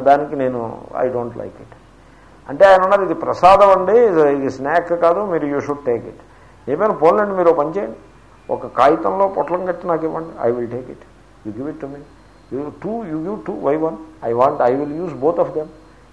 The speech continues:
you give it" అంటే, "అలా కాదు, మీ చేతిలో వేస్తాను, తీసుకోండి." "అరే ఏమా, నీకేం చేదస్తామా ఏమి? I am telling you, you pack it and give me." "అలా కాదు, ప్రసాదం మీరు వెంటనే తినేయాలి." "What do you mean by that?" "మీరు వెంటనే తినకపోతే మీకు పాపం వస్తుంది."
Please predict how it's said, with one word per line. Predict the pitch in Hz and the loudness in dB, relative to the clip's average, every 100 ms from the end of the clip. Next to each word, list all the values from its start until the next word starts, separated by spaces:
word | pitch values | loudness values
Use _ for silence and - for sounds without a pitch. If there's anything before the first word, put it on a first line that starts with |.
| 131 | -10
you | 131 | -4
give | 175 | -4
it" | - | -2
అంటే, | 156 139 | -2 6
"అలా | 139 143 196 | 8 10 10
కాదు, | 208 202 | 8 6
మీ | 202 | -2
చేతిలో | - 170 208 220 | 2 2 6 8
వేస్తాను, | 196 - 202 196 | 8 8 2 2
తీసుకోండి." | 170 - 123 117 - - - - | -4 -6 -10 -10 -20 -20 -20 -6
"అరే | 214 220 | 2 6
ఏమా, | 143 208 | 6 6
నీకేం | 254 196 180 | 2 0 -4
చేదస్తామా | 196 127 131 160 - 247 | 0 4 4 2 -4 -4
ఏమి? | 262 233 190 - - - - - - - - - - 110 | -6 -8 -12 -16 -16 -16 -16 -16 -16 -16 -18 -20 -10 -4
I | 120 | -2
am | 127 | -2
telling | 156 254 277 | -2 -2 -2
you, | 240 170 | -4 -4
you | 143 135 131 | -4 -6 -2
pack | 151 208 277 | -2 0 -2
it | 302 | 0
and | 294 262 | 0 2
give | 269 | 2
me." | 247 240 - - - - | 0 -6 -18 -20 -20 -2
"అలా | 131 208 | 6 8
కాదు, | 220 - | 8 4
ప్రసాదం | 160 151 196 202 208 | 0 2 6 6 6
మీరు | 190 170 | 2 4
వెంటనే | 156 156 196 | 2 2 0
తినేయాలి." | 190 160 147 127 | 0 0 0 0
"What | 139 254 | 0 0
do | |
you | 330 | -2
mean | 302 311 | -2 0
by | 320 247 | 6 6
that?" | 185 156 - - - - - - - - - - - - | 4 -2 -10 -20 -20 -20 -18 -18 -10 -10 -12 -20 -18 -6
"మీరు | 165 190 | 0 4
వెంటనే | 180 175 220 | 4 6 6
తినకపోతే | 226 226 214 220 | 6 4 4 2
మీకు | 214 190 | 2 2
పాపం | 160 160 - 185 | 6 6 6 0
వస్తుంది." | 147 - 107 | -2 -8 -20